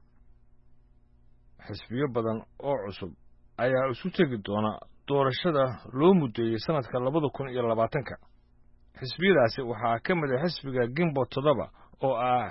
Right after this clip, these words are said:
xisbi dalkaasi ay ka mamnuucday xukuumaddii hore, waxaana hadda ay bahoobeen toddoba xisbi siyaasadeed oo kale. Sebele Waktadese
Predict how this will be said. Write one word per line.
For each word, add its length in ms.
xisbi 360
dalkaasi 680
ay 320
ka 160
mamnuucday 460
xukuumaddii 560
hore, 200
waxaana 380
hadda 340
ay 180
bahoobeen 520
toddoba 300
xisbi 340
siyaasadeed 500
oo 140
kale. 300
Sebele 420
Waktadese 680